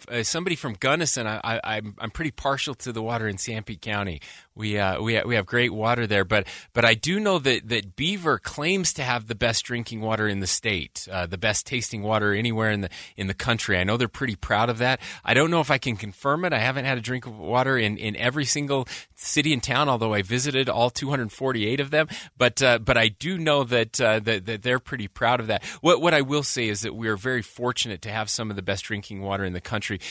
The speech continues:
because we get much of our water from snowpack or, uh, or groundwater. So, so you really can't go wrong. Um, if, if you want to see your city's water quality report, though, you can go to drinking water dot utah dot gov and check it out there.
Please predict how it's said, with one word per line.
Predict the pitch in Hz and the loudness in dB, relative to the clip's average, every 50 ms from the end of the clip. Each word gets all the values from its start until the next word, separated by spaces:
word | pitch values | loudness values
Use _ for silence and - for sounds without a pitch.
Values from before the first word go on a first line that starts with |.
| - - | -12 -10
because | - 113 - 156 139 113 | -8 -2 2 2 2 4
we | 120 117 | 2 0
get | 101 131 107 | 2 0 0
much | 113 117 135 180 - - 185 | 2 2 2 2 2 2 -2
of | 156 131 | 0 0
our | 113 101 | 0 2
water | 98 101 98 95 95 | 2 2 0 0 0
from | - - 101 | -4 -8 -8
snowpack | - - - - 113 117 113 - - 120 107 113 113 - - | -8 -8 -6 -4 -4 -4 -4 -4 -6 -4 -4 -4 -4 -4 -6
or, | 104 98 95 92 90 | -6 -6 -4 -2 -2
uh, | 90 87 | -2 -2
or | - - 98 90 | -2 -2 -4 -4
groundwater. | 87 - 101 101 101 113 120 107 104 101 92 87 82 78 - - - - - | -4 -2 0 2 4 4 2 0 0 0 0 0 0 -2 -4 -6 -12 -14 -12
So, | - - 120 117 - | -4 0 0 0 2
so | - - - 123 | 2 2 2 2
you | 110 95 101 110 107 110 | 0 -2 -4 -6 -6 -2
really | 113 135 160 156 123 - | 0 2 2 2 2 0
can't | - - - 131 127 127 104 104 | -2 -6 -8 -8 -8 -8 -8 -10
go | - 110 104 101 | -8 -6 -6 -4
wrong. | 95 95 104 104 107 113 123 131 - - - - - - | -2 0 2 4 4 4 2 0 -2 -8 -14 -18 -10 -2
Um, | - 107 98 98 - - | 2 2 2 2 2 0
if, | 120 127 120 - - | 0 -2 0 0 -2
if | - - - | -4 -4 -4
you | 127 117 | -2 0
want | 120 147 185 | 0 2 2
to | 190 - | 2 2
see | - 202 190 | 2 0 0
your | 180 190 175 | -2 -2 0
city's | - - - 175 180 170 139 117 | 2 2 2 2 0 -2 -4 0
water | 123 123 139 170 160 | 2 2 2 2 0
quality | - - - 131 165 202 208 214 | -2 -2 -2 0 0 0 -2 -4
report, | 208 208 196 - - 214 214 - | -6 -8 -8 -6 -4 -4 -2 -2
though, | - 185 175 240 | 0 0 0 0
you | 220 190 | -2 -4
can | - - 131 120 | -6 -4 -4 -2
go | 110 135 135 139 | 0 0 0 0
to | 127 101 | 0 -2
drinking | - - 131 143 160 - 170 160 160 | -2 -2 -4 -4 -4 -4 -6 -4 -2
water | 160 156 156 170 160 | -2 0 0 -2 -2
dot | 143 135 107 85 | -2 -2 -2 -2
utah | 107 113 127 - - - 127 131 | -4 -6 -10 -8 -6 -4 -4 -2
dot | 117 - 117 107 104 - | -2 -2 -2 -2 -2 -2
gov | - 110 95 87 85 82 | -2 0 0 0 -2 -4
and | - - 92 87 | -8 -10 -8 -6
check | - - 107 - - | -4 -4 -4 -4 -4
it | 98 | -4
out | 92 85 82 - | -4 -4 -6 -6
there. | - 76 65 - - | -6 -6 -6 -8 -10